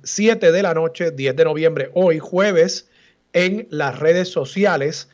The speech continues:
de la Fundación Felisa Rincón de Gautier, Facebook Live y Zoom. Pueden encontrar más información, por supuesto, en la página de Facebook de la Fundación.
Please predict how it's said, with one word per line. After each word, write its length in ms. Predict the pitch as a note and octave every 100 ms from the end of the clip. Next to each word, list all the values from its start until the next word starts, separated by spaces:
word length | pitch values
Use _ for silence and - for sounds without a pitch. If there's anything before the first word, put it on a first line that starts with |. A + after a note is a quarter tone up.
| _ _ _
de 320 | C#3 D3+ -
la 160 | D3+ C3+
Fundación 560 | F3+ E3 E3 D#3+ D#3
Felisa 460 | D#3 B2+ C3+ D#3 D#3
Rincón 680 | - C3 B2+ B2 C3+ C#3 D3 -
de 280 | C3 C3+
Gautier, 640 | A#2+ A#2 A#2 D#3 G#3 G#3 - _ _ _ _ _ _
Facebook 480 | - E3+ - F#3 F3+
Live 460 | E3 F3 F3+ F3 -
y 160 | C#3 C#3
Zoom. 580 | - C#4 C#4+ C#4+ C4
Pueden 220 | - D#3 D#3
encontrar 480 | D#3 D#3+ C#3+ D3 C#3+
más 160 | C3+
información, 760 | D3 C3+ C#3+ B2+ B2+ C3+ D3+ D3+
por 140 | C#3
supuesto, 360 | B2+ B2 C3+ D3+
en 80 | C3+
la 120 | A#2+
página 300 | C3 D3 C#3
de 100 | B2+
Facebook 480 | F3 F3+ F3+ E3 D3
de 100 | C#3
la 100 | C3
Fundación. 680 | E3+ D3+ B2+ - D#3+ D3+